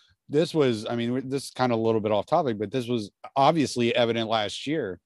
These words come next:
whenever, you know, all these, all these states wa-, locked down due to covid and, you know, trying to take the, you know, the, the safe route or, or however you wanna see it. I, I didn't think it was a good idea to begin with,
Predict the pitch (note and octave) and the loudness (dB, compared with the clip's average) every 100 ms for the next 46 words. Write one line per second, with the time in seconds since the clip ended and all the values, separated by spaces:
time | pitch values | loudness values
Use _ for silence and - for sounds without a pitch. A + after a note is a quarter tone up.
0 | _ _ _ B2+ B2+ B2+ B2 A2 - _ | _ _ _ 2 4 4 4 2 -2 _
1 | _ _ - B2+ A#2+ A#2 A2 G#2+ - _ | _ _ -2 0 2 2 0 -2 -6 _
2 | _ _ _ - _ - C#3+ C#3+ C3+ G#2+ | _ _ _ -20 _ -4 2 2 2 -2
3 | - B2+ C3+ B2+ A#2 G#2+ - - - - | -4 0 0 0 -2 -6 -10 -14 -10 2
4 | C#3+ D#3 C3+ - - A#2 - G#2 A#2 B2 | 4 4 2 -4 -2 -2 -2 0 2 4
5 | - A2+ A#2 B2 A#2 A#2+ G#2+ A#2+ C3 G#2 | 2 -6 -4 -2 -2 -2 -4 -4 -2 -2
6 | G2 G2+ A2 B2+ _ _ _ - A#2+ A2+ | 0 0 -2 -4 _ _ _ 0 2 2
7 | A2 A2 B2+ A#2 G#2+ C3 C3 B2 G2+ C3+ | 0 0 0 0 0 0 2 0 -2 -2
8 | B2 - A#2+ G#2+ - _ _ - B2 A#2+ | -2 0 0 -2 -6 _ _ -4 0 2
9 | A2 A2 - _ _ _ A#2 _ C3 A#2+ | 0 -2 -8 _ _ _ -20 _ -6 -4
10 | A2+ B2+ A#2+ - C#3+ C3+ C3 B2+ B2+ A#2+ | -4 -4 -4 4 4 6 6 6 6 4
11 | A2+ A2 G#2 A#2+ A2 G#2 F2+ _ A#2+ C3+ | 4 2 0 -2 -2 -4 -8 _ -2 0
12 | A#2+ A#2 A2+ A2+ G2+ - D#3+ C#3 A#2 A#2+ | 0 0 0 -2 -4 -2 2 2 2 0
13 | A2+ A#2+ B2 A2 A#2 A2 G#2 G2+ G#2+ G2+ | 0 0 -2 -4 -6 -6 -6 -2 0 0
14 | F#2+ G#2+ G#2 G2 F2+ B2+ C#3 B2+ B2 | 2 0 0 -4 -2 0 2 2 2